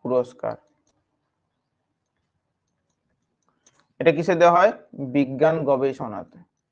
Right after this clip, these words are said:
এটা কিন্তু important, বিজ্ঞান গবেষণাতে, এটা কিন্তু important,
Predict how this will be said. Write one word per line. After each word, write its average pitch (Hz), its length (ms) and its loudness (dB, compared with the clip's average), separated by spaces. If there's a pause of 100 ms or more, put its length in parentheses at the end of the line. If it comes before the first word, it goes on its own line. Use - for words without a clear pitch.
(640)
এটা 139 180 -2
কিন্তু 147 160 -4 (120)
important, 127 480 -4 (400)
বিজ্ঞান 131 500 -2 (1700)
গবেষণাতে, 120 760 -10 (920)
এটা 131 180 -2
কিন্তু 143 140 -4 (100)
important, 127 480 -4